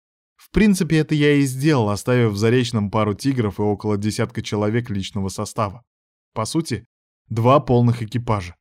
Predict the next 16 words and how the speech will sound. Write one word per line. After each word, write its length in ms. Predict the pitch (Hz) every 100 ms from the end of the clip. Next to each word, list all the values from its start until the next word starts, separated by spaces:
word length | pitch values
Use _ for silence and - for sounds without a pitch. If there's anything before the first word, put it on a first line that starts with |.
| _ _ _ _
Не 200 | 131 139
то 180 | 147 214
чтобы 340 | - 147 131
они 240 | 131 139 147
мне 180 | 143 139
были 260 | 139 139
не 160 | 135 139
нужны, 440 | 139 131 160 107 - _ _ _ -
но 160 | 160
раз 240 | 180 165 147
уж 120 | -
пообещал 540 | 131 123 123 120 147
защиту, 480 | 123 113 - 101 104
значит, 480 | 95 110 110 110 -
надо 240 | 113 107
защищать. 680 | 101 104 - 117 117 90 -